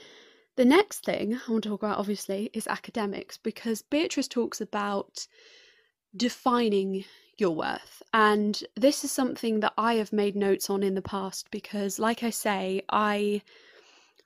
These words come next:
I would say I'm fairly bright. I would hope so. I'm not gonna call myself stupid. There are things that I'm better at, for example, English, and there are things that I'm worse at, for example, maths. I have always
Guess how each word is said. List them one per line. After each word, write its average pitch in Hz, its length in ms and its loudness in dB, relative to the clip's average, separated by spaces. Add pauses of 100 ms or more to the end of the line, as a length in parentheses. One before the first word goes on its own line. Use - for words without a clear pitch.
(320)
I 480 280 -4
would 605 120 -6
say 320 280 6
I'm 214 160 2
fairly 196 420 -4
bright. 190 480 0 (420)
I 254 160 10
would 214 160 -2
hope - 320 2
so. 214 300 0 (840)
I'm 392 80 6
not 403 120 10
gonna 226 140 2
call 190 160 0
myself 185 320 -4
stupid. 196 400 -4 (380)
There 294 160 12
are 320 100 8
things 359 360 10
that - 120 0
I'm 247 160 6
better - 420 4
at, - 480 -2
for 220 280 0
example, 196 580 -2
English, 202 640 0 (260)
and 233 100 6
there 226 120 8
are 226 60 4
things 226 380 2
that 220 120 0
I'm 214 180 2
worse 214 400 2
at, 202 300 -4
for 220 180 -2
example, 226 540 0
maths. - 640 0
I 220 140 2
have 226 200 0 (100)
always 247 680 0